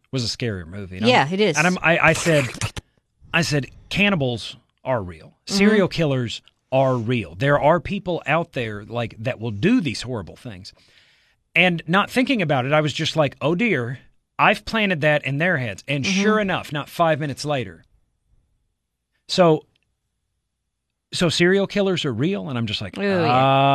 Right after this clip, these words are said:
Speaker 1: "I"
Speaker 2: What was that horrible movie with Stanley Tucci, and he's the bad guy, and he keeps the girls in the, uh, and he's a
Speaker 1: Um,
Speaker 2: neighbor?
Speaker 1: it's the one, uh, Peter Jackson did.
Speaker 2: It's terrifying.
Speaker 1: Yeah.
Speaker 2: It's terrifying.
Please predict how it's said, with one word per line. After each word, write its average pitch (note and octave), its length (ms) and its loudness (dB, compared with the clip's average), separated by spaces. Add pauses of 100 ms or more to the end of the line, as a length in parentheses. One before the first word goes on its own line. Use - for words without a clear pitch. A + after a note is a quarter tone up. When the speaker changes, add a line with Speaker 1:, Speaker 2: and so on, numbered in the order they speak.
(440)
Speaker 1:
"I" - 40 0
Speaker 2:
What D#4 80 6
was D#4+ 120 2
that E4+ 140 2
horrible C4+ 340 4
movie A#3 320 2
with G3 160 0
Stanley G#3 400 0
Tucci, A3 540 -2
and E3+ 120 0
he's F3+ 140 -2
the G3+ 100 -8
bad G3 300 2
guy, G3+ 260 2
and G3 120 2
he F3 60 0
keeps - 360 -6
the F#3+ 80 -4
girls F3+ 460 -2
in F3 160 0
the, D#3 220 -4 (1160)
uh, C3+ 340 -6 (520)
and E3 180 6
he's E3 80 6
a - 40 4
Speaker 1:
Um, F3 80 6
Speaker 2:
neighbor? G#3 500 4
Speaker 1:
it's D#3+ 160 -4
the F3+ 80 0
one, E3+ 180 2
uh, C#3 160 4 (220)
Peter F3 200 2
Jackson D#3 520 0
did. D3+ 520 -2 (420)
Speaker 2:
It's - 440 -4 (320)
terrifying. C#3 1200 -2 (320)
Speaker 1:
Yeah. D3+ 200 2 (960)
Speaker 2:
It's - 280 -4
terrifying. - 920 -8